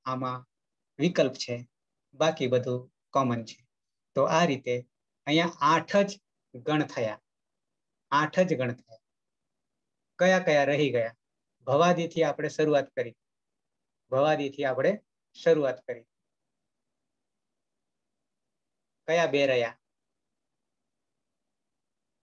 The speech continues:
અને નવમા સુધી પહોંચ્યા. એટલે કે પહેલો ગણ નહીં આવ્યો અને દસમો ગણ પણ નથી આવ્યો. એનો ઉલ્લેખ અહીંયા કર્યો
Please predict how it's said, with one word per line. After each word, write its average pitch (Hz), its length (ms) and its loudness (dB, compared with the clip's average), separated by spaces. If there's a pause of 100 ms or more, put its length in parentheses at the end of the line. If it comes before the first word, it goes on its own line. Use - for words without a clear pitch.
(180)
અને 147 240 -4
નવમા 156 340 2
સુધી 131 260 -6
પહોંચ્યા. 156 400 -2 (840)
એટલે 143 260 -4
કે 120 300 -12 (680)
પહેલો 143 280 4
ગણ 160 140 4
નહીં 160 360 4
આવ્યો 170 340 2 (640)
અને 131 220 -4
દસમો 131 420 0
ગણ 139 180 0
પણ 180 380 0 (440)
નથી 120 420 -4
આવ્યો. 123 480 -2 (1040)
એનો 147 220 4
ઉલ્લેખ 139 240 4
અહીંયા 131 200 2
કર્યો 135 500 0